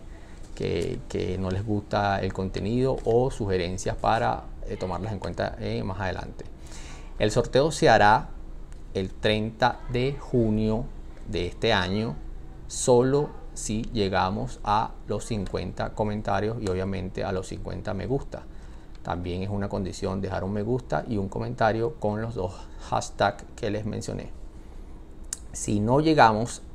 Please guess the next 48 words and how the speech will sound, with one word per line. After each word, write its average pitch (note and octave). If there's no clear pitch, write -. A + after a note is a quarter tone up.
el G2
treinta G2+
de G#2
junio G2
a F#2+
esas, A2+
a A2+
esa G#2
cantidad, B2
que G2
es -
un G#2+
diez G#2+
por A2+
ciento G2+
básicamente G2
de G2
los F#2+
suscriptores F#2+
que, A2
por F#2+
lo F2+
que -
estoy D#2+
haciendo G2+
el A2
sorteo, G#2
que A2
son F2
quinientos, G#2+
entonces G2
se A2
hace F2+
el F#2+
treinta G#2+
de F#2
julio. -
Igual F#2+
voy G2+
a -
estar A2
haciendo A2
un A2+
envío A2
el F#2+
treinta G2
de A#2
junio A#2